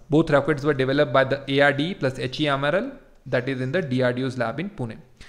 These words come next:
Headquarter of D R D O is in New Delhi. Chairman is G Satish Reddy, established in the year nineteen fifty-eight. Nesher Ramla Homo type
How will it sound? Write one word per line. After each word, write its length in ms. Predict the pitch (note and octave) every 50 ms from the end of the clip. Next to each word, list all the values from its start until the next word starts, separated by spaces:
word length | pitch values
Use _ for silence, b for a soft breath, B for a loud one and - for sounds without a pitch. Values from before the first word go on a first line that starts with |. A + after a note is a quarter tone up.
| b b b
Headquarter 340 | - C3+ - E3+ E3 E3+ F#3+
of 120 | - D#3+
D 100 | D#3+ E3+
R 100 | E3+ E3+
D 80 | E3 F3+
O 40 |
is 120 | F3+ D#3+ E3+
in 80 | E3+
New 140 | D3+ C#3 C#3
Delhi. 260 | C3 D3 D#3 G3 A#3
Chairman 320 | A3+ - D#3+ D3+ C#3 C#3 C#3
is 100 | C#3 -
G 140 | - C3+ C3+
Satish 400 | C3+ C3+ B2+ C3+ C3 B2+ - -
Reddy, 300 | C#3 D3 D3+ E3+ G#3 G#3
established 500 | F3 C3+ - - C3 B2 B2 B2+ B2 -
in 80 | A#2+ A#2
the 80 | A#2
year 140 | B2 D3 F#3+
nineteen 320 | F#3+ C#3+ A#2+ A#2+ A#2 B2
fifty-eight. 720 | A#2 A#2+ G#2 - - G3 B3+ B3 - E3+ B2+ G#2+ - - - - - - - - - - - - - - b b b b b b b b b b b b b b b b
Nesher 880 | C#3+ D3 D#3 E3+ G3 F#3+ - - D4 D#4+ - - - - - - - -
Ramla 580 | - C3 B2+ C#3+ D#3 E3+ F#3+ G#3 F#3 F3 F3 F3
Homo 320 | D#3 D#3+ D#3+ E3 F#3 F#3
type 320 | F#3 - C3+ A#2+ C#3+ E3